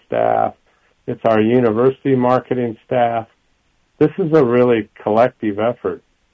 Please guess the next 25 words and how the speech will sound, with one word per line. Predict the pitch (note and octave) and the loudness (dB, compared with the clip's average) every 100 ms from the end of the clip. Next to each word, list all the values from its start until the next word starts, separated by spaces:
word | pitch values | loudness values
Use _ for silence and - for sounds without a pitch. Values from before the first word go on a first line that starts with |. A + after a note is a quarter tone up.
| _ - | _ -6
And | A#2+ | -4
it | A#2 | -2
just | A2 D3+ - | 0 -2 0
doesn't | B2+ A#2 G#2 - | 0 0 -6 -4
fall | A#2 A#2 A2+ | 2 4 4
on | G2+ G2 F#2+ G2+ | 2 -2 -4 -10
one | G#2+ A#2 A#2 | -8 -8 -8
person's | - A#2+ - G2 G2 - | -8 -10 -10 -16 -16 -6
shoulders, | G#2+ G2+ G2 G2 - _ _ _ _ _ _ _ _ | -2 -2 -4 -10 -18 _ _ _ _ _ _ _ _
you | - A#2+ | -4 0
know, | A2 G#2+ A2+ | 2 2 2
and | A2 G#2+ | 0 -4
so | G#2+ G#2 | -8 -6
I | A#2 C3+ | -2 0
need | C#3 B2 | 2 0
to | G#2 | -2
do | G2 G#2 | -2 0
a | |
better | G2 G2+ G2+ | 0 -2 -2
job, | F#2+ F#2+ G2 G2+ G2+ | -4 -2 0 2 0
and | F#2+ F#2+ | -2 -6
we | A2 | -6
need | A#2+ A#2+ | -6 -8
to | G2 | -8
do | G#2+ G#2 G2+ G2 | -4 -2 0 -2